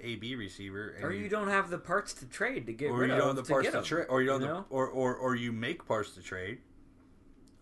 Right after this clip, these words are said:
Speaker 1: or you come into, I don't wanna deal with the fucking headache. I think it's more along the lines of, I don't wanna deal with the fucking
Speaker 2: Well, the
Speaker 1: headache.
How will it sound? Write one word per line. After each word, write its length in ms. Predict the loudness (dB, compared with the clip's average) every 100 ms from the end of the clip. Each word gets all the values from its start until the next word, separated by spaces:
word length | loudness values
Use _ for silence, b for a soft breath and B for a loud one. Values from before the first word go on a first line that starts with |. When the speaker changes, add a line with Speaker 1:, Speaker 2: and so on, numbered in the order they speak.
| -8 4
Speaker 1:
or 400 | 8 10 8 0 -18 -20 -20 -20 -12
you 180 | -8 -4
come 260 | 0 0
into, 500 | 0 -2 2 2 2 -2 -14 -4
I 80 | -2
don't 100 | 0
wanna 120 | 0
deal 100 | 0
with 80 | -2
the 60 | 0
fucking 260 | -2 -2
headache. 480 | -4 -6 -6 -10 -20 -20 -20 -20 -20 -20 -20 -20 -20 -20 -20 -20 B B B B B
I 120 | 4
think 260 | 4 0 -2
it's 200 | -2 0
more 240 | 4 6
along 280 | 8 6 2
the 60 |
lines 260 | 4 2 2
of, 80 | 0
I 80 | 0
don't 120 | 2
wanna 140 | 0 0
deal 100 | 0
with 60 |
the 60 | 0
fucking 220 | 4 4
Speaker 2:
Well, 60 | 8
the 80 |
Speaker 1:
headache. 120 | 8